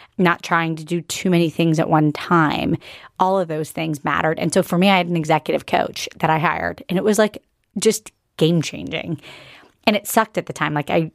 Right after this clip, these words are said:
actually remember being like, I put my hand up and asked my board, I said, "If everybody's okay with it, I'd like to hire an executive coach." And I, I'm an athlete. So I was a, I dove platform at Harvard, um, literally, like, springboard and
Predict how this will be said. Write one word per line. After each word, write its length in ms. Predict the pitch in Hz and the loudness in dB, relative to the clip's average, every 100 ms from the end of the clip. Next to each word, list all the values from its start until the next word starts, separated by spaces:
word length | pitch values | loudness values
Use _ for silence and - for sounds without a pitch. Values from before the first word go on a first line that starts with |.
| _ | _
actually 760 | - 185 - - 202 208 202 190 - _ _ | 0 0 -4 -8 0 2 2 -2 -14 _ _
remember 380 | 180 170 165 156 | 2 2 2 0
being 160 | 151 | 0
like, 180 | 147 143 - _ | 0 0 -4 _
I 240 | - 170 208 | 0 2 2
put 160 | - | 0
my 120 | 208 | -2
hand 200 | 175 170 | 2 2
up 120 | 160 151 | 2 0
and 80 | 160 | -2
asked 160 | 156 | -2
my 100 | 165 | -4
board, 240 | 151 156 151 | 0 0 0
I 40 | |
said, 220 | 151 170 - - - - | -4 -6 -6 -20 -20 -20
"If 80 | - | 0
everybody's 380 | 196 202 196 180 | 0 2 0 0
okay 240 | 165 269 | 2 2
with 100 | 349 | 2
it, 80 | 175 | 2
I'd 140 | 160 | 2
like 160 | 175 185 | 0 0
to 60 | 165 | 0
hire 180 | 160 | 2
an 80 | 160 | 2
executive 560 | 160 143 160 - 160 - | 0 0 -2 -2 -6 -2
coach." 380 | - 160 208 - | 2 2 2 0
And 120 | 165 | 2
I, 220 | 160 160 | 2 0
I'm 160 | 175 175 | 2 2
an 60 | |
athlete. 480 | 175 143 - 180 190 - _ _ - | 2 0 0 2 2 -2 _ _ -4
So 140 | - | 2
I 120 | 175 | 2
was 120 | 165 160 | 2 -2
a, 160 | 151 131 - - | -4 -6 -20 -6
I 160 | - 151 | 0 0
dove 320 | 139 160 151 | 2 2 2
platform 480 | - 156 - 156 156 | 0 -2 0 -4 -2
at 80 | 151 | 0
Harvard, 480 | 220 226 220 214 185 - - - - | 0 0 -2 -4 -8 -20 -20 -20 -4
um, 240 | 151 156 | -2 -2
literally, 260 | 185 160 156 | 2 2 4
like, 220 | 147 - | 0 -2
springboard 600 | - - 185 185 180 175 | -4 0 2 4 4 2
and 260 | 160 151 147 | 0 -2 -4